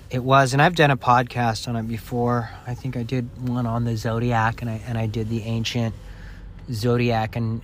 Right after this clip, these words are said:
and horoscope wheel on my podcast. But, um, yeah, you know, I just took a lot of downtime because while I was in Alaska, I just really wore myself out. I,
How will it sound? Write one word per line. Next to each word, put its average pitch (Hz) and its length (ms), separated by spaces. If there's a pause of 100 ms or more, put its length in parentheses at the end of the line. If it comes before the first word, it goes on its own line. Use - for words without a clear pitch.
(120)
and 110 260 (340)
horoscope 120 680
wheel 113 440 (180)
on 117 160
my 117 140
podcast. 113 720 (540)
But, 147 520
um, 127 500 (1080)
yeah, 143 160
you 143 100
know, 135 100
I 139 100
just 151 180
took 180 160
a 185 40
lot 151 220
of 139 100
downtime 131 520
because 123 320
while 123 140
I 127 80
was 131 140
in 135 60
Alaska, 123 580
I 113 120
just 113 200
really 147 220
wore 123 300
myself 123 480
out. 127 240
I, 104 160